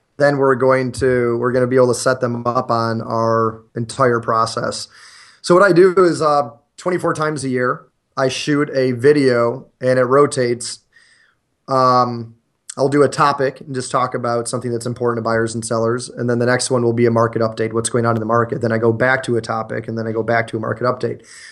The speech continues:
So I do twenty-four of those videos a year, send it out to my database. I send out postcards once a month to everybody. So that's twelve tou-, twelve touches a year. And, um, we also do a spring event.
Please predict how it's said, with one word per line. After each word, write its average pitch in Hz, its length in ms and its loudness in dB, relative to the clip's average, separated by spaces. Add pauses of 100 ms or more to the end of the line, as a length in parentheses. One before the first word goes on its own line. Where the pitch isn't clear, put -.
(100)
So - 140 2
I 147 40 6
do 160 120 6
twenty-four 180 440 4
of 170 60 6
those 143 180 2
videos 147 360 2
a 135 60 -4
year, 143 220 2
send 147 200 -4
it 131 100 -2
out 131 140 2
to 131 80 -10
my 127 100 -2
database. 139 640 -2 (400)
I 143 80 0
send 165 260 2
out 147 280 2
postcards 165 880 -2
once 147 360 -2
a 165 40 -2
month 151 420 -4 (120)
to 160 160 -2
everybody. 165 500 -2
So - 160 -6
that's 131 340 -2 (260)
twelve 139 340 0
tou-, - 280 -10
twelve 143 260 0
touches 123 300 -4
a 117 40 -4
year. 120 340 -4 (840)
And, 135 520 2
um, 127 600 2
we 135 100 -2
also 151 320 4
do 139 200 0
a 127 60 2
spring 156 460 -2
event. 120 460 -4